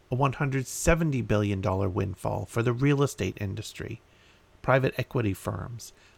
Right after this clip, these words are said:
lobbying groups, whose political action committees have given one hundred ninety-one million dollars in campaign contributions to politicians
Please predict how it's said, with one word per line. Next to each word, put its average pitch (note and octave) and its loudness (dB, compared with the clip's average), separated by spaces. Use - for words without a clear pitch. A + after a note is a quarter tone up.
lobbying A#2+ 4
groups, - -6
whose D3 6
political F#3+ 4
action C3+ -2
committees C3+ 2
have A2+ 8
given C3 2
one C3+ 2
hundred D#3 2
ninety-one C3+ 2
million C#3+ 4
dollars A#2+ 4
in A2+ -4
campaign C3 -2
contributions A2+ 0
to - -6
politicians A2 -4